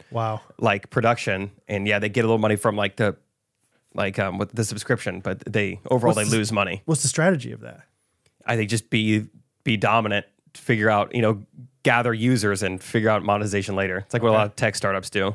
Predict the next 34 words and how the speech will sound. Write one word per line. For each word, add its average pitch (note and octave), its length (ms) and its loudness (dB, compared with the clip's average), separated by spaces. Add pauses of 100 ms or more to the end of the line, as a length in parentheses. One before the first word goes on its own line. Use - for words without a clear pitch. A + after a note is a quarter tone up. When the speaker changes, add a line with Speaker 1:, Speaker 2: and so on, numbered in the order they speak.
Speaker 2:
It's - 100 -18
like, F#2 120 -4 (720)
Facebook, A#2 480 0
you G#2+ 80 2
know, G2 160 -2 (140)
was A2+ 160 2
spending A#2 260 2
all G#2+ 100 4
this G2+ 140 -2
money G2+ 160 0
at G2 60 -4
the - 80 -8
beginning. G2 340 -4
You - 80 -8
know, F#2+ 100 -4
they F#2+ 100 -4
had G2 180 -4 (240)
Speaker 1:
Yeah. A#2 280 -2
Speaker 2:
<clears throat> - 40 2 (1500)
five G#2+ 260 0
hundred G#2+ 160 2
million G#2 240 2
users, G#2 400 2
and G#2 120 0
then G#2 80 2
they're F#2+ 100 0
like, F#2 160 -2
"All G#2 60 2
right, F#2+ 120 0
we F#2+ 60 -8
should G2 140 -6
monetize F#2+ 400 -6
this A#2 120 -10
now," A2 160 -6